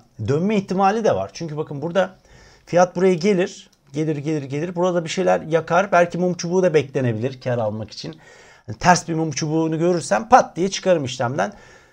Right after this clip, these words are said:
Dediğim gibi bakın, mum çubuklarıyla alakalı, e, kitabımı, el kitapçığımı aşağıya bıraktığım linkten ücretsiz indirebilirsiniz. Bakın o güzel bir kitapçık. En azından mumların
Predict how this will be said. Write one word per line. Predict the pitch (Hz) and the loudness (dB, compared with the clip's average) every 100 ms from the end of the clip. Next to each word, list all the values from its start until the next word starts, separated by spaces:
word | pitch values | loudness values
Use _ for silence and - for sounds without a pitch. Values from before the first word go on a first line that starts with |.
| _ _ - | _ _ -6
Dediğim | 123 135 196 202 | -4 0 0 2
gibi | 170 | 0
bakın, | 143 - 139 | -2 -4 -4
mum | 147 185 | 0 0
çubuklarıyla | 185 165 160 - 156 175 151 | -2 -8 -8 -4 -2 2 2
alakalı, | 135 127 127 127 123 180 - - - _ _ - | 2 -2 -2 -4 -4 -4 -8 -20 -20 _ _ -8
e, | 107 104 104 107 | -4 -2 -4 -6
kitabımı, | - 151 156 160 160 | -6 0 0 0 0
el | 170 185 | -2 -2
kitapçığımı | - 156 135 - 143 143 196 - _ _ _ _ - | -2 0 0 -2 -6 -4 -6 -10 _ _ _ _ -6
aşağıya | 120 127 - 160 165 | -4 -4 0 2 4
bıraktığım | 156 139 - 160 147 | 2 0 -2 -6 -4
linkten | 151 131 180 | -6 -4 -4
ücretsiz | 185 131 127 139 185 170 | -2 -4 -4 -8 -10 -8
indirebilirsiniz. | 143 139 185 147 180 - 160 135 | -6 -2 -2 -2 -4 -4 -10 -8
Bakın | 127 131 147 | -8 -8 -8
o | 147 139 | -8 -6
güzel | 127 156 175 | 2 4 4
bir | 156 | 0
kitapçık. | - 117 - 190 - - - | -4 -4 -4 -16 -16 -18 -6
En | 127 | -4
azından | 151 135 151 | -4 -4 -4
mumların | 135 143 143 143 170 | -2 -2 0 0 0